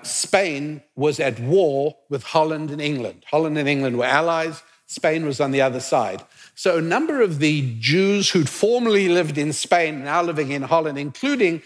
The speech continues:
the chief rabbi of the community, went to the Dutch authorities and they went to the British authorities and they said,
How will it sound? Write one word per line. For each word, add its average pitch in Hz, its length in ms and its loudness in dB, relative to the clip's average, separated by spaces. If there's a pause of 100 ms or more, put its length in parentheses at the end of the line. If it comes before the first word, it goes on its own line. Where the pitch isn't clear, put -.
(140)
the 147 100 -6
chief 202 300 0
rabbi 160 380 4
of 135 140 -2
the 139 100 -4
community, 165 680 -2 (400)
went 175 380 2 (140)
to 170 120 -2
the 147 380 0 (120)
Dutch - 560 -2
authorities 156 640 0
and 160 80 -8
they 143 80 0
went 160 220 0
to 143 80 -12
the 143 100 0
British 196 360 0
authorities 135 640 2 (420)
and 156 140 2
they 156 160 0
said, 170 380 0